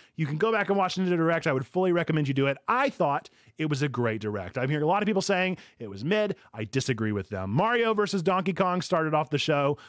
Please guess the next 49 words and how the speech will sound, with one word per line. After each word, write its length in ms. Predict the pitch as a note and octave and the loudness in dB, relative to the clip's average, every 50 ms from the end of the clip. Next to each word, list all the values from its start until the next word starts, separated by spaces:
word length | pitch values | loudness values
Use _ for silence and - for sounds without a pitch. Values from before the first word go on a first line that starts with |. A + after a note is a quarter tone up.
| - - | -6 -2
a 120 | C3+ C3+ | -2 0
remake 500 | C3 C3+ E3+ G#3+ A3+ G#3+ F#3+ F3 F3+ F3 - | 0 2 2 2 2 2 0 0 -2 0 0
of 160 | D#3+ D#3 D#3 | 0 0 2
the 80 | D3+ D3+ | 2 0
original 460 | D3 D3 D3 B2 C#3 D3+ C#3+ C#3 C#3 | 2 0 0 0 0 0 0 0 -2
G 160 | C#3 B2+ C#3 | -2 -2 -2
B 180 | C3 C3 C3+ C3 | -2 0 -2 -2
A 160 | B2 B2+ C3 | -2 -2 -4
game. 340 | B2 C3 B2 A#2+ B2 B2 B2 | -4 -4 -4 -4 -4 -6 -6
Fantastic 580 | A#2 - C#3+ C3 D3+ D#3+ D#3+ E3+ - F3 E3 D3+ | -6 -6 -6 -4 -4 -4 -4 -4 -4 -6 -6 -6
game, 280 | D#3 D#3 D#3 D#3+ D#3+ | -6 -6 -6 -6 -8
February 300 | - E3+ D3+ D3 C#3+ C#3+ | -8 -8 -8 -6 -8 -10
sixteenth, 420 | - - C#3+ - - - D3 C#3 - | -10 -10 -12 -10 -6 -4 -4 -4 -2
twenty 160 | - C3 B2 | -4 -4 -4
twenty-four. 500 | - C3+ B2+ A2+ - E3 F3+ F#3+ F#3+ F3+ - - - - _ | -2 -2 -4 -2 0 0 2 2 0 -2 -4 -12 -20 -12 _
Confirmed 540 | - F#3 E3+ - - G3 G#3 G#3+ A3 G#3+ - | -2 -2 -2 0 0 0 0 2 0 0 -2
for 200 | - - E3+ D#3+ | -2 -4 -4 -4
fifty 420 | - - - A3 A3 A3 - G3+ | -4 -2 -2 -2 -2 -2 -2 -2
dollars, 380 | F#3 F#3+ F3 E3+ F3 F#3 F3+ D3 | 0 2 2 2 0 0 -2 -4
which 100 | D#3 C#3+ | -6 -8
I 60 | C#3 | -8
think 180 | B2 D#3 D#3 C#3 | -8 -6 -6 -6
is 140 | C#3 - | -6 -6
too 200 | - - - A#3+ | -6 -4 -4 -2
much. 280 | G#3+ G#3+ G#3 G#3 - - | -2 -2 -2 -4 -8 -8
I 20 | |
think 120 | D3 D3 C3+ | -8 -6 -6
it 40 | A#2 | -6
should 80 | C#3+ | -4
have 60 | C3 | -4
been 100 | B2 A#2+ | -4 -4
forty, 400 | A2+ - - G3 F#3+ F3+ F3 E3 - - - - _ _ _ | -4 0 0 2 2 2 0 -2 -4 -10 -18 -20 _ _ _
but 100 | A#2 G#2+ | -4 -2
I 100 | G2 G2 | -2 -4
digress. 500 | F#2+ F#2 F#2 B2 E3 D#3+ D#3+ D#3 - - - _ _ _ _ _ _ | -6 -4 -2 0 0 0 0 -2 -4 -6 -10 _ _ _ _ _ _
Princess 380 | - - B3+ C#4 G3+ A3+ G3 - | -2 -2 0 0 0 0 -2 -2
Peach 220 | - - E3+ C#3 | -4 -6 -6 -6
Showtime 500 | - - - D#3+ E3+ - F3+ E3+ E3 D#3+ | -4 -2 0 0 0 2 0 0 0 0
looks 160 | D#3+ E3+ - - | 0 -2 -2 -2
like 180 | D#3 C3+ A#2+ | -2 -4 -4
so 300 | - - - B3+ B3+ B3+ | -6 -4 -2 0 0 2
much 240 | A3+ G#3 F3+ D3 - | 0 0 -2 -2 -6
fun. 220 | - E3 D#3+ E3 | -6 -4 -2 -2
It's 140 | E3 D#3 C#3+ | -2 -2 -2
the 120 | C3 C#3+ D3 | -2 0 2
new 220 | D3+ E3+ F#3+ F#3+ | 2 2 2 2
Princess 340 | - F3+ E3 - D#3+ C#3 - | 0 -2 0 0 -2 -2 -2
Peach 260 | - D#3+ D#3 - - | -4 -4 -6 -4 -6
game. 240 | - C#3 C#3 C#3+ | -6 -4 -4 -4